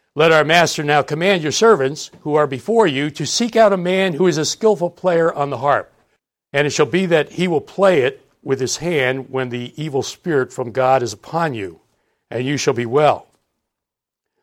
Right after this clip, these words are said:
So Saul said to his servants, "Provide me now a man who can play well, and bring him to me." Then one of the servants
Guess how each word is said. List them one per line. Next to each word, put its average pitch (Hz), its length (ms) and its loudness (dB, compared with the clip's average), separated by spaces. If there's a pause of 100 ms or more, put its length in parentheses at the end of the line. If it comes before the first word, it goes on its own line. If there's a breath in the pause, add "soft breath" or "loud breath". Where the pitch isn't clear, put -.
(120)
So 165 160 2
Saul 196 260 6
said 175 240 2
to 147 120 -2
his - 100 -2
servants, 151 340 2
"Provide 151 500 2
me 123 140 -6
now 110 420 -2
a 120 60 -6
man 113 500 -6 (280)
who 127 120 -6
can 117 160 -10
play 131 220 0
well, 120 320 2
and 110 100 -6
bring 135 220 -4
him 131 140 -8
to 165 180 -2
me." 107 200 -10 (680)
Then 220 160 4
one 214 160 4
of 185 80 4
the 156 80 -2
servants 135 440 0